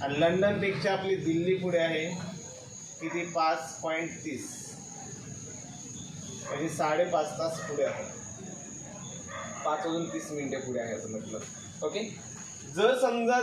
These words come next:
दिल्लीमध्ये किती म्हटलं सांगा, दिल्लीमध्ये एक वाजून चोपन्न मिनिटे झाले असतील, दिल्लीमध्ये किती वाजले सांगा? एक चोपन्न,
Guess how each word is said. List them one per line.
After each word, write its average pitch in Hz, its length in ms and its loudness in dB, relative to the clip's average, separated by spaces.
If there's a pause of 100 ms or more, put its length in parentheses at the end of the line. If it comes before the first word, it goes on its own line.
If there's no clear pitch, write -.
दिल्लीमध्ये 233 600 4
किती 240 240 -2
म्हटलं 233 260 2
सांगा, 233 160 4
दिल्लीमध्ये 220 540 4 (220)
एक 226 240 4
वाजून 214 280 6
चोपन्न 208 680 2
मिनिटे 196 220 2
झाले 175 220 4
असतील, 143 300 2 (1800)
दिल्लीमध्ये 190 460 4
किती 196 180 0
वाजले 190 340 2
सांगा? 185 200 2
एक 185 300 2
चोपन्न, 127 580 0